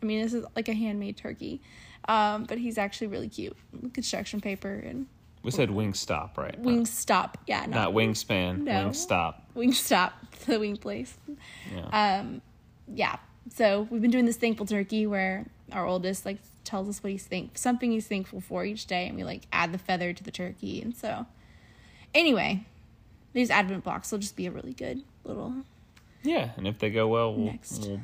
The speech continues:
Speaker 2: maybe explore the Easter and things like that.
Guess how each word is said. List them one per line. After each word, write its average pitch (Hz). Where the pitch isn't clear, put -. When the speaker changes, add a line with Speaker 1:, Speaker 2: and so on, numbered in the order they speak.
Speaker 2:
maybe 104
explore 107
the 98
Easter 104
and 92
things 98
like -
that. -